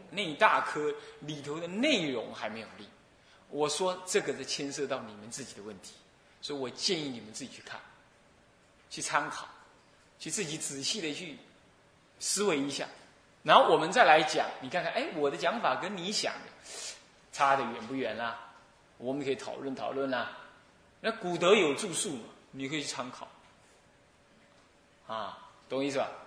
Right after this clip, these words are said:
我把这个空着。当然了，等到我去印书了，我终究会把它列出来。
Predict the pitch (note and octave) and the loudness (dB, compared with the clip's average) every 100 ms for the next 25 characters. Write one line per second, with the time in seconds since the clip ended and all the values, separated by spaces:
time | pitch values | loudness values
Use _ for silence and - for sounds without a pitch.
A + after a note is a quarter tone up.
0 | - D#3 E3 C3+ D#4 E3 C3+ D3+ A2+ - | -6 -4 -2 -2 -2 -2 -2 -4 -6 -12
1 | - _ - _ _ _ _ - C4+ D4 | -20 _ -20 _ _ _ _ 8 10 10
2 | B3 A#3+ F#3 C#4 G#3 D#3+ B3 G#3 E3 - | 8 6 8 10 10 8 2 0 -2 -4
3 | F3 D3+ - - - - C3 F3+ F#3 F#3+ | -2 -4 -4 -12 -16 -6 -4 -2 -2 -2
4 | E3 B2+ A2+ D3+ B2+ - B2 G2 - | -2 0 0 0 -2 -4 -10 -12 -14